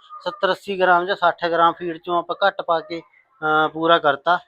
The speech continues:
ਤੇ ਉਸ ਤੋਂ ਬਾਅਦ ਇਹਨਾਂ ਦਾ ਅੰਡੇ ਵਾਸਤੇ ਜਿਹੜੀ ਚੀਜ਼ ਇਹਨੂੰ ਚਾਹੀਦੀ ਹੁੰਦੀ ਆ, ਅਹ, ਪ੍ਰੋਟੀਨ ਲਾ ਲਓ ਤੁਸੀਂ ਹਨਾ, ਤੇ ਕੋਈ ਮਿਨਰਲ ਲਾ ਲਓ, ਕੁਛ ਵੀ ਲਾ ਲਓ ਹਨਾ, ਤੇ ਮਲਟੀਵਿਟਾਮਿਨ ਲਾ ਲਓ, ਉਹ ਆਪਾਂ ਕਿੱਥੋਂ ਪੂਰਾ ਕਰੀਦੀ ਆ ਅੱਜ।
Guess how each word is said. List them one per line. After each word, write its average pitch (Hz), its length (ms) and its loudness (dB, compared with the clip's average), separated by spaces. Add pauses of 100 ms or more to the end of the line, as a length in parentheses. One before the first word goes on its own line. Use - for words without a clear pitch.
(340)
ਤੇ 170 60 -6
ਉਸ 170 120 -4
ਤੋਂ 190 140 -6
ਬਾਅਦ 190 180 6
ਇਹਨਾਂ 196 320 0
ਦਾ 196 280 6
ਅੰਡੇ 170 220 -2
ਵਾਸਤੇ 175 300 -2
ਜਿਹੜੀ 170 200 -10
ਚੀਜ਼ 180 240 -14
ਇਹਨੂੰ 190 220 -6
ਚਾਹੀਦੀ 175 340 -8
ਹੁੰਦੀ 175 300 -8
ਆ, 175 100 -4
ਅਹ, 165 760 2
ਪ੍ਰੋਟੀਨ 170 520 -2
ਲਾ 170 140 2
ਲਓ 165 100 -2
ਤੁਸੀਂ 165 320 -8
ਹਨਾ, 196 260 -4 (400)
ਤੇ 165 220 -4
ਕੋਈ 180 220 -4
ਮਿਨਰਲ 180 360 -4
ਲਾ 190 120 2
ਲਓ, 170 100 0
ਕੁਛ 165 200 -10
ਵੀ 196 120 -8
ਲਾ 175 140 2
ਲਓ 160 180 0
ਹਨਾ, 214 140 0 (680)
ਤੇ 151 260 -4
ਮਲਟੀਵਿਟਾਮਿਨ 165 760 -2
ਲਾ 156 100 4
ਲਓ, 160 240 -2
ਉਹ 196 160 0
ਆਪਾਂ 180 400 2
ਕਿੱਥੋਂ 180 320 -8
ਪੂਰਾ 175 280 0
ਕਰੀਦੀ 180 340 -2
ਆ 202 80 4 (420)
ਅੱਜ। - 160 8